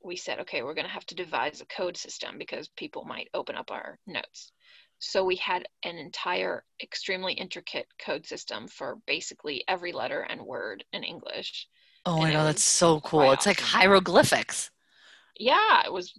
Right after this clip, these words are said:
Speaker 1: totally hieroglyphics. We had, like,
Speaker 2: Do you still
Speaker 1: we had,
Speaker 2: have
Speaker 1: like,
Speaker 2: it?
Speaker 1: a, Yes, I
Speaker 2: Okay,
Speaker 1: found it
Speaker 2: that's
Speaker 1: the
Speaker 2: really,
Speaker 1: other
Speaker 2: really,
Speaker 1: day,
Speaker 2: that's,
Speaker 1: and I was
Speaker 2: that's
Speaker 1: like,
Speaker 2: amazing. That's,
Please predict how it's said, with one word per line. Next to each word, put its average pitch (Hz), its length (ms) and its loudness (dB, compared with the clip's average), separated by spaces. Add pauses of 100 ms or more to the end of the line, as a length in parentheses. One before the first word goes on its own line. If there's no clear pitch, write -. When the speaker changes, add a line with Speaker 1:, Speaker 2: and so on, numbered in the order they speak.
(100)
Speaker 1:
totally 262 300 0
hieroglyphics. 180 600 -2
We 180 100 -4
had, 160 260 2
like, 135 260 -6 (220)
Speaker 2:
Do 175 60 4
you 175 40 8
still 294 180 10
Speaker 1:
we 214 60 6
had, 143 120 8
Speaker 2:
have - 100 6
Speaker 1:
like, 208 180 8
Speaker 2:
it? - 0 -
Speaker 1:
a, - 120 -8 (640)
Yes, 233 680 6
I - 80 6
Speaker 2:
Okay, 160 120 4
Speaker 1:
found 160 120 10
it 160 40 12
Speaker 2:
that's 170 160 6
Speaker 1:
the 165 100 4
Speaker 2:
really, 147 180 10
Speaker 1:
other 139 80 8
Speaker 2:
really, 135 260 8
Speaker 1:
day, 180 200 4
Speaker 2:
that's, 151 300 8
Speaker 1:
and 175 60 0
I - 40 -8
was - 40 2
Speaker 2:
that's 151 220 8
Speaker 1:
like, 151 80 8
Speaker 2:
amazing. 131 520 0 (160)
That's, - 500 -12